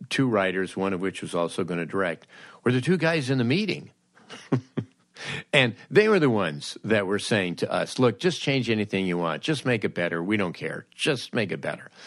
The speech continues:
And so we did. And, of course, Mannequin became a big hit. And, uh, Likewise with, uh, Jewel of the Nile,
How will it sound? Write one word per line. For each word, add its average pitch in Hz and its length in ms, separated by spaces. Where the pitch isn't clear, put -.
And 139 120
so 123 200
we 131 140
did. 80 260
And, 101 240
of 95 40
course, 85 540
Mannequin 80 400
became 80 320
a 73 60
big 71 240
hit. 131 360
And, 82 500
uh, 82 520
Likewise 101 1080
with, 85 440
uh, 87 140
Jewel 92 340
of 90 80
the 90 80
Nile, 90 520